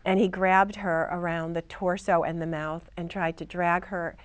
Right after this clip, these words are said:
into his van, and thank God she's very strong, and she screamed and she was able to break free, and a couple of coaches that heard her came to her aid.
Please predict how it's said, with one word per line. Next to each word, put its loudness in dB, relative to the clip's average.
into 2
his -6
van, -6
and -6
thank -2
God 0
she's -16
very -2
strong, -10
and -8
she -6
screamed -2
and -2
she -6
was -4
able -2
to -12
break -6
free, -6
and -6
a -8
couple -2
of -4
coaches -6
that -2
heard -2
her -10
came 2
to -8
her -4
aid. -4